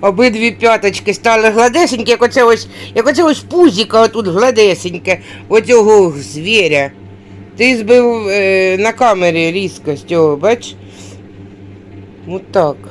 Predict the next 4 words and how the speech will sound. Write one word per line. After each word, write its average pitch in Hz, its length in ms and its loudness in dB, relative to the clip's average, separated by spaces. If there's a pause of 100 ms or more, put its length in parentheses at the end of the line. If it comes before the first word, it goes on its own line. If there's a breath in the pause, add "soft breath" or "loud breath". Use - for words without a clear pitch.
(840 loud breath)
Надо 190 200 -4
спокійно 247 540 -2
себе 170 300 -4
вести. - 540 -4